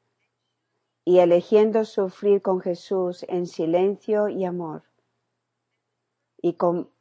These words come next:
perfecta fe, de que este sufrimiento oculto en Cristo está liberando a muchos que están, ah, apres-, que están atados,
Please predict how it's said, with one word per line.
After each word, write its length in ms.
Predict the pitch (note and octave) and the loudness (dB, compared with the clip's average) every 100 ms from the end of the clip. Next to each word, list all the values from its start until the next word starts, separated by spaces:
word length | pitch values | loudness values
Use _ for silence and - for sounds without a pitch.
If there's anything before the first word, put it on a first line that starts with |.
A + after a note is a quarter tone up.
| - | -6
perfecta 580 | F3+ - F#3 F3 F#3+ | -6 -2 -2 -2 -8
fe, 380 | F3+ - D#3+ F#3 _ _ _ _ _ _ _ _ _ _ _ _ _ _ _ _ _ | -8 -8 -10 -10 _ _ _ _ _ _ _ _ _ _ _ _ _ _ _ _ _
de 180 | D#3 E3 | -2 -2
que 280 | F3 F3 G3 | 6 6 6
este 460 | G3+ _ - G#3 G3+ | 2 _ 0 2 0
sufrimiento 760 | - G3 F#3 F#3 F#3 F#3+ G3 | -2 -6 -2 0 2 2 0
oculto 400 | F#3+ G3 F#3+ F#3 | -2 -2 -2 -2
en 120 | E3 | -2
Cristo 520 | D#3+ F#3+ G3+ - D#3+ - | -4 -6 -6 -6 -8 -6
está 520 | E3 - F3 F3 F3 _ _ _ _ _ _ _ - | -8 -6 -6 -6 -8 _ _ _ _ _ _ _ -12
liberando 640 | E3 F3+ F3+ G#3+ B3+ G3 | -2 2 4 4 4 2
a 80 | E3+ | 2
muchos 340 | F#3+ F#3 G#3 | 2 0 -2
que 100 | - | -4
están, 440 | F3 - F#3 F3 - _ _ _ _ _ _ _ | -6 0 0 0 -8 _ _ _ _ _ _ _
ah, 380 | D#3+ F3 D#3 - - - | -8 -6 -8 -12 -18 -14
apres-, 540 | D#3+ E3 D#3+ - F3+ | -10 -8 -10 -10 -16
que 80 | - | -12
están 380 | F3 F#3+ F3 D#3+ | -6 -2 -2 -2
atados, 720 | E3+ - F3 A3 - - - | -6 0 0 0 -6 -16 -20